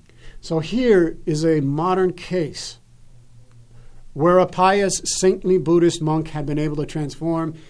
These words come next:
his physical material body and dissolve it into light. And this research is clearly controversial because it confronts us with a reevaluation of the age-old questions of death, the immortality of the soul, and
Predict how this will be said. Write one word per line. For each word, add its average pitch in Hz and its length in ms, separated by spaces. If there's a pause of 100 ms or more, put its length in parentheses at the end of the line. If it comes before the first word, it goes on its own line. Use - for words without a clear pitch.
(160)
his 135 240
physical 170 440
material 175 500
body 151 360
and 147 120
dissolve 135 360
it 139 100
into 123 200
light. 156 440 (1160)
And 151 160
this 196 200
research 175 760
is 156 340
clearly 196 360
controversial 175 680
because 160 440
it 151 100
confronts 165 460
us 160 200 (440)
with 156 140
a 165 40
reevaluation 170 1040
of 139 80
the 165 160
age-old 156 640
questions 170 540
of 117 120
death, 165 380 (640)
the 139 100
immortality 160 600
of 151 120
the 143 60
soul, 175 520
and 160 500